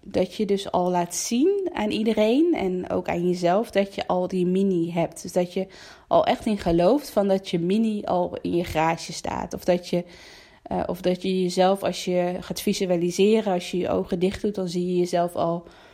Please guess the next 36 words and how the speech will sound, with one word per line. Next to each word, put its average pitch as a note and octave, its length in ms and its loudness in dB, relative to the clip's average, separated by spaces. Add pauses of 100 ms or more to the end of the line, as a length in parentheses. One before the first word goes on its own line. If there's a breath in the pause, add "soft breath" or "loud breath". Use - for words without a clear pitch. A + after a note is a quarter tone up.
(240 loud breath)
naar - 120 -4
al F#3+ 120 4
je F#3+ 140 2
klanten F#3 480 0
toe F3 180 0
rijden E3+ 640 2
en E3 180 0
dan E3 120 -2
met E3 180 -2
je F3+ 80 -2
Mini, G3 520 2
dat F3+ 160 -2
je - 60 -4
allemaal F3 200 -2
complimentjes G3+ 680 -2
krijgt F3+ 320 0
van - 100 -4
al - 120 -2
je F3 140 0
klanten, E3+ 480 0
et - 100 -10
cetera. D#3+ 520 0
Dus E3+ 120 -4
dat F#3 200 0
je F#3+ 140 -4 (340 loud breath)
al G3 100 2
heel A3 200 6
erg A3+ 140 2
visualiseert F#3+ 760 0
dat G3 180 -2
je F#3 100 -2
die F3 140 0
Mini G3 360 2
eigenlijk F3+ 380 -6
al D#3 180 2
hebt, F3 380 0